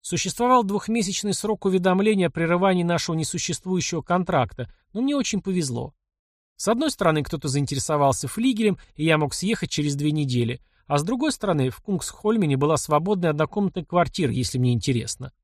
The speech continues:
Мне было интересно, я готов был прийти и посмотреть ее в тот же день. Я положил трубку, а в груди начала прорастать надежда. Может быть, можно было оставить все позади и поставить скобки вокруг этой части моей истории.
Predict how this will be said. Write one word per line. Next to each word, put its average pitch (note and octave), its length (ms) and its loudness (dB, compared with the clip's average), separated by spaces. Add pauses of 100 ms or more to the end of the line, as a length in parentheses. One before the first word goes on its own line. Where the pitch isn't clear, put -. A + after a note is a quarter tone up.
(540)
Мне C4 220 2
было B3+ 180 4
интересно, D#3+ 560 2
я D#3 120 2
готов D#3 300 0
был D3 140 2
прийти D3 380 0
и - 40 2
посмотреть D#3 600 -2
ее C#3 120 0
в - 80 -6
тот B2 180 -2
же G#2+ 160 2
день. A#2 240 -4 (1040)
Я C#3+ 160 4
положил C#3 440 4
трубку, G3 380 -2
а C3 60 6
в A#2+ 60 0
груди C#3 280 2
начала C#3 340 0
прорастать C3 580 0
надежда. B2+ 580 -2 (720)
Может G#3+ 220 2
быть, A3+ 200 2
можно A3+ 280 4
было G#3+ 180 4
оставить A3 360 0
все - 180 -2
позади G3 460 0
и G3+ 60 0
поставить E3 500 -2
скобки - 480 -4
вокруг C3 340 -2
этой C3 160 -2
части C#3 400 -2
моей C3 320 2
истории. B2+ 520 -2